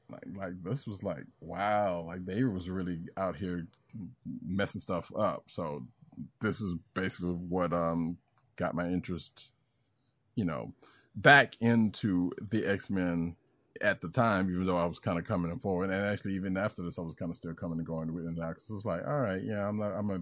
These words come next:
more of an X, uh, an Avengers fan than X-Men." So at a whi-, after a while, I kinda left it out. So that's why there are big holes in my X-Men history. But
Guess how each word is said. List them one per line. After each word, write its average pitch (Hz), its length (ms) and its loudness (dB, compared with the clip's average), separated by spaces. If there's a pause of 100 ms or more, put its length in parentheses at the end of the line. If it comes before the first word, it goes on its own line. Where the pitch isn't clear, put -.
more 92 160 -2
of 85 80 -6
an 92 160 -6
X, - 160 -12 (180)
uh, 87 240 -2
an 87 140 -2
Avengers 85 300 -4
fan 85 280 -2
than 85 300 -2
X-Men." 82 500 -4
So 80 640 -6 (640)
at 90 120 -2
a 87 40 -2
whi-, 82 200 0
after 78 240 -4
a - 20 -2
while, 82 160 0
I 82 40 -4
kinda 82 180 -4
left 80 220 -6
it 80 80 -6
out. 80 260 -4 (120)
So - 100 -12
that's - 160 -4
why 82 120 -2
there 82 100 -2
are 82 40 0
big 85 180 -6
holes 82 220 -4
in 82 60 0
my 85 100 -2
X-Men 90 380 -2 (280)
history. 95 360 -6 (400)
But 90 160 -8